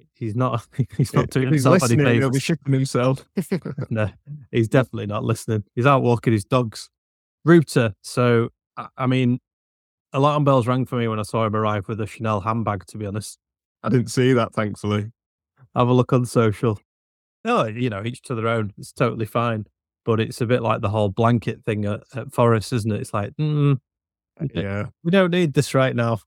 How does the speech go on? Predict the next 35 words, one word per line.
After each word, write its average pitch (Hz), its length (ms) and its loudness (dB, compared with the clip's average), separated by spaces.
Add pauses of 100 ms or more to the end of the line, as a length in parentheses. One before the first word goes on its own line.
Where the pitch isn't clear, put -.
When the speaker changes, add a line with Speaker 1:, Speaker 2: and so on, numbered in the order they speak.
(160)
Speaker 1:
It's 139 160 -2
a 143 40 2
distraction. 131 720 0 (460)
Speaker 2:
And 113 100 2
holding 127 320 4
your, 117 260 4
holding 127 340 2
your 117 80 2
sleeves 120 440 -2
over 113 240 0
your 110 120 0
hands 110 320 0
as 107 120 -6
well. 110 200 2
I'm 110 80 2
not 110 180 0
a - 20 -8
fan 107 140 -2
Speaker 1:
Yeah. 107 60 -2
Speaker 2:
of 104 80 -4
that. 113 240 -2 (540)
Speaker 1:
The 151 60 6
thing 196 220 6
is, 120 240 4
is 113 260 0
Ruter 120 760 2 (200)
looks 135 580 0
like 110 220 -4
a - 40 -20
quality 113 480 -2
player. 113 400 2 (400)
You 113 120 0
know, 117 300 4
he's, 107 360 -2 (200)
uh, 123 100 -4